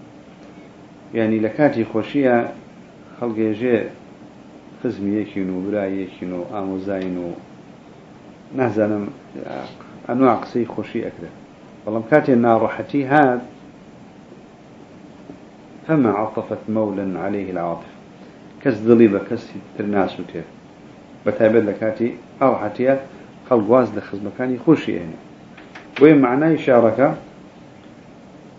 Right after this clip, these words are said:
"وصف شدة من الشدائد وقد وقعت، فأذهلت كل واحد، فأذهلت كل واحد عن أقربائه وذوي نصرته".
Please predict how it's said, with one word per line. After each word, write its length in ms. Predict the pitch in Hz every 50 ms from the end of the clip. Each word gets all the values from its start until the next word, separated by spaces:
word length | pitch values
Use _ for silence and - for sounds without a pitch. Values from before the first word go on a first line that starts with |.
| - - - - - - - - -
"وصف 480 | 127 143 143 - - 117 104 117 107 -
شدة 500 | - 151 143 123 113 117 110 - 120 107
من 240 | 104 117 127 131
الشدائد 800 | 123 117 - - - 110 110 123 127 123 117 113 110 110 107 110 - -
وقد 260 | - - 107 101 107
وقعت، 420 | 123 131 - - 101 87 90 90 - - - - - - - - - - - - - - -
فأذهلت 880 | 117 - 160 175 165 147 139 131 127 120 120 120 113 - - - - - - - - - - - - - - - - - -
كل 240 | - 117 110 107 110
واحد، 680 | 110 120 139 147 135 - - 117 107 107 107 104 104 - - - -
فأذهلت 680 | - 110 - 139 131 117 117 117 113 110 113 107 101 - - - -
كل 220 | 104 98 98 101
واحد 400 | 107 120 131 127 - - - 101 104 101 92 87 90
عن 140 | 101 104 -
أقربائه 840 | 110 107 - - 107 104 104 117 127 127 127 120 110 107 110 113 113 113 - - - - - - - - - - - -
وذوي 380 | 107 104 98 117 117 120 120 113
نصرته". 460 | 107 92 - - 117 110 - -